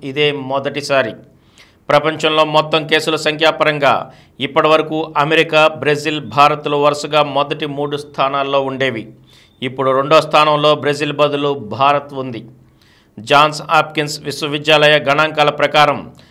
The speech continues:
ప్రపంచంలో పదమూడు పాయింట్ ఆరు ఒకటి కోట్ల కేసులుంటే వాటిలో అమెరికాలో మూడు పాయింట్ ఒకటి ఒకటి కోట్ల కేసులు ఉన్నాయి.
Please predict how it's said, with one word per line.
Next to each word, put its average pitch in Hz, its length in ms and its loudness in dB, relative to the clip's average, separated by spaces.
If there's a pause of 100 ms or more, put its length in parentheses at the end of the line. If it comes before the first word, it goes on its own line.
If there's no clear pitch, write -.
(140)
ప్రపంచంలో 165 640 4
పదమూడు 165 460 4
పాయింట్ 165 360 4 (100)
ఆరు 165 280 4
ఒకటి 156 360 0
కోట్ల 165 400 2
కేసులుంటే 160 840 0 (260)
వాటిలో 160 640 4
అమెరికాలో 165 540 4
మూడు 165 260 0
పాయింట్ 165 380 2
ఒకటి 160 320 -2
ఒకటి 160 540 0
కోట్ల 160 300 2
కేసులు 156 480 -2
ఉన్నాయి. 143 340 0